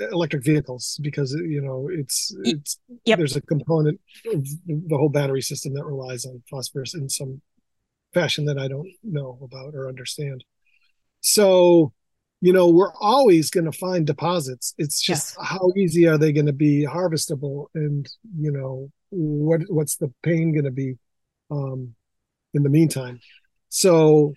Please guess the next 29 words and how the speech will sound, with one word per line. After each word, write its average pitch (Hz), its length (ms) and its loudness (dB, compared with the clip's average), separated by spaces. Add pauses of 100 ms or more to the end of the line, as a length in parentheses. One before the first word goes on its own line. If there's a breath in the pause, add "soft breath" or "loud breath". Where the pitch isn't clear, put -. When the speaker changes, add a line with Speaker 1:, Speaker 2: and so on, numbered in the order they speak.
Speaker 1:
like 160 180 -2
I 160 80 4
was 156 240 2
saying, 156 420 2
you 170 280 -4
know, 143 180 -4
it, 147 120 -6
it 160 120 -6
goes 170 240 4
into 160 160 6
Lake 151 300 2
Erie 170 500 4
and 151 260 2
it 151 200 -2
becomes 147 400 -2
diffuse. 170 500 2
But 165 240 -2
yeah, 175 320 0
it, 190 240 -4 (340)
at 160 120 -6
some 202 240 2
point, 190 400 0 (580)
we'll 170 320 2
probably 160 580 2
be 147 220 2
mining 156 460 2
the 143 80 0
bottom 147 400 -2
of 123 200 -8